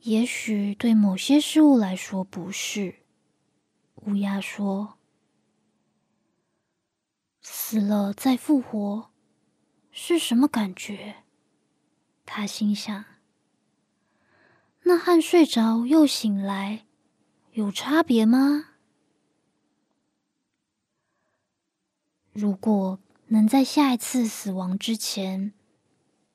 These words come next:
教地面上的动物学会一样事情，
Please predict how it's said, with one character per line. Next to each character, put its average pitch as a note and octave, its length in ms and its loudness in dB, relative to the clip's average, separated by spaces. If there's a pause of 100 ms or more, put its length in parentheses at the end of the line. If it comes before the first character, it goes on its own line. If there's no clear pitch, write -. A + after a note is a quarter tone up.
(100)
教 D4+ 240 4
地 D#4 180 4
面 D#4 220 8
上 C#4 180 4
的 A#3+ 120 4
动 A#3 280 4
物 A#3 320 2 (240)
学 - 260 -4
会 A3+ 200 0
一 G3+ 100 0
样 A3 180 6
事 G#3+ 260 0
情， F#3 480 -6